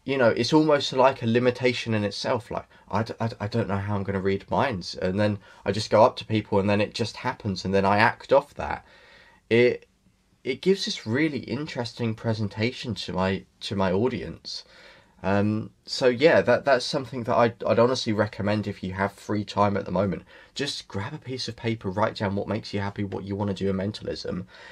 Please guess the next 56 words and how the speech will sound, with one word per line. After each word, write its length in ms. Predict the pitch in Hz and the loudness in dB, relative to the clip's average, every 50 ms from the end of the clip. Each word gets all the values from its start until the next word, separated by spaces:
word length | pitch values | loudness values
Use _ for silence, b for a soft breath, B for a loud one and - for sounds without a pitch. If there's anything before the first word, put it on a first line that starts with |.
| B B B | B B B
and 120 | 107 113 110 | 2 4 6
then 120 | 123 127 | 6 6
you're 140 | 139 139 131 | 4 2 2
gonna 220 | 110 123 110 110 | 2 2 2 0
start 600 | 107 - - - - 123 131 113 80 82 95 - | 0 -4 -6 0 2 4 4 4 4 2 -2 -4
from 220 | - - 113 101 101 | -6 -4 -4 -2 0
there 220 | 107 104 101 92 | 0 0 -2 -2
seeing 720 | 90 - - - - 127 123 127 117 - 82 92 104 113 113 B B B B B B | -4 -6 -6 -2 0 0 0 0 -2 -4 -4 -6 -6 -8 -8 B B B B B B
an 120 | - 98 | -4 0
idea 400 | 101 101 113 113 110 117 104 101 | 2 2 2 2 0 0 0 0
of 80 | 101 98 | 0 0
a 60 | 104 | -2
character 500 | 98 - - 104 101 98 - 113 - - | -8 -10 -6 -6 -4 -4 -6 -8 -12 -14
come 240 | 110 - - 110 110 | -12 -10 -8 -6 -4
out. 280 | 131 127 95 85 - - | -2 -2 -4 -4 -6 -4
But 240 | - 107 110 117 - | 0 0 0 0 0
yeah, 220 | - - 147 98 92 - | -2 0 0 -2 -2 -2
try 300 | - - 143 131 107 87 | 2 4 6 6 6 4
it. 80 | 80 - | 4 4
And 140 | 165 156 160 | 6 6 6
of 120 | 156 - | 4 2
course, 260 | - 180 165 156 - | 4 4 4 4 2
if 120 | 151 143 - | 0 0 2
this 240 | 165 160 - - | 2 2 2 0
is 60 | 127 - | -4 -2
something 420 | - 143 127 117 - 135 117 104 | 0 0 0 0 -2 -4 -4 -2
that 120 | 120 117 | -4 -2
you're 180 | - 107 107 113 | 0 2 2 2
interested 580 | 139 160 165 - 139 101 92 - - - - - | 2 0 0 2 2 0 0 0 -8 -12 -6 -2
in, 180 | 90 80 85 92 | -2 0 0 2
I'm 180 | 104 110 110 | 2 2 0
sure 420 | 101 - - 135 120 117 110 104 - _ _ _ | -2 -2 0 2 4 4 4 2 -2 _ _ _
me 160 | - 113 110 | -4 -2 0
and 80 | 110 113 | 2 2
Aidan 260 | 113 113 113 107 104 | 2 2 2 0 -4
can 220 | 95 - 107 104 101 | -6 -8 -10 -10 -10
put 300 | - - 120 113 - - | -6 -4 -4 -4 -4 -4
together, 320 | - - 120 110 - 107 | -2 0 0 2 2 2
like, 200 | 104 101 - - | -2 -2 -2 -2
a 60 | 110 | 0
little 200 | 107 120 - 101 | 0 0 2 2
ebook 460 | 104 117 131 120 95 95 90 - - | 2 0 0 0 0 -2 -2 -2 -2
or 140 | - 95 98 | -2 -2 -2
P 240 | 95 - - 113 104 | -2 -4 -4 -2 -2
D 140 | 95 98 98 | 0 2 2
F 200 | 107 113 117 - | 2 2 2 -2
or 100 | 101 98 | -4 -2
something 380 | - - 110 113 110 101 95 - | 0 2 2 2 2 0 -2 -2
on, 320 | - 98 101 95 92 92 95 | 0 2 2 2 2 2 2
um, 300 | 92 95 98 95 92 - _ _ | 2 2 0 -2 -4 -8 _ _
on 180 | - 98 98 95 | -2 0 0 0
this, 200 | 98 98 98 - | 0 -4 -4 -6
on 160 | - 104 104 104 | -6 -4 -2 -2
this 200 | 101 95 - - | -4 -6 -8 -10
topic, 360 | - 127 - - 98 - - | -12 -12 -10 -12 -14 -10 -6
really. 300 | 82 80 85 87 104 | -4 -2 0 0 -2